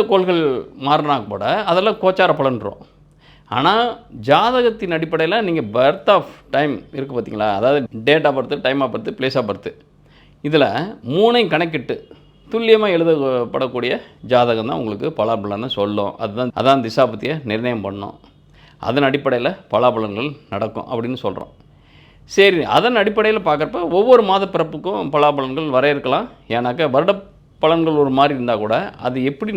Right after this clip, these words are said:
நடத்தும் அப்படின்றது மாத பலன்கள் தான் நிர்ணயம் பண்ணும். மாத பலன்கள் எப்படி நடத்தும் அப்படின்றத என்ன வார பலன்கள் நிர்ணயம் பண்ணும். வார பல-, இந்த வாரம் எப்படி போகும் அப்படின்றது இந்த வார துவக்கத்தை மொத நாளை வச்சே சொல்லிடலாம். இந்த வாரத்துல மொத நாள் எப்படிப்பட்ட ஆக்டிவிட்டீஸ் நம்ம பண்ணோம்,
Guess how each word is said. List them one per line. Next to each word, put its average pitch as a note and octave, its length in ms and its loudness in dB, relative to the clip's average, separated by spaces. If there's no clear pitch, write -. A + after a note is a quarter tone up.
நடத்தும் E3+ 460 0
அப்படின்றது B2+ 400 -4
மாத D#3 240 4
பலன்கள் A#2+ 360 -4
தான் B2+ 140 -4
நிர்ணயம் A2+ 300 -4
பண்ணும். F2+ 220 -10
மாத G3 300 4
பலன்கள் F#3+ 400 0
எப்படி F3 240 0
நடத்தும் D3 320 0
அப்படின்றத C3+ 460 -4
என்ன D#3 160 -4
வார D#3+ 160 6
பலன்கள் C3 460 -2
நிர்ணயம் A2 320 -6
பண்ணும். F#2 240 -12
வார G#2+ 320 2
பல-, A2+ 180 -6
இந்த G2 160 -4
வாரம் F#3 220 4
எப்படி F3 240 -2
போகும் E3 240 2
அப்படின்றது D3 420 -4
இந்த E3+ 160 0
வார D3+ 160 4
துவக்கத்தை C3+ 420 -4
மொத E3 160 4
நாளை F3 220 4
வச்சே C#3+ 260 -2
சொல்லிடலாம். A#2 480 -6
இந்த B2+ 120 -2
வாரத்துல C3+ 500 -2
மொத D3 240 0
நாள் D#3+ 260 2
எப்படிப்பட்ட C#3 400 -6
ஆக்டிவிட்டீஸ் B2 460 -8
நம்ம G#2+ 240 -6
பண்ணோம், C#3 320 -4